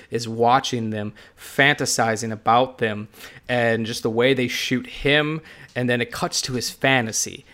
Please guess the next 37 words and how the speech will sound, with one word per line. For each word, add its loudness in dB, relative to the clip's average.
and -6
they're 6
all 6
naked, 0
still 0
playing -4
tennis, -4
and -4
it -4
zooms -2
in 0
on -2
him -6
standing -6
there -2
like -4
a -6
fucking -6
Greek -6
god. -2
It's, -6
it's -6
got -4
s-, -4
uh, 0
the -6
set 0
reminds 0
me -2
a 0
lot 4
of, -4
like, -6
a -8
movie -2
like -8
Heathers. 0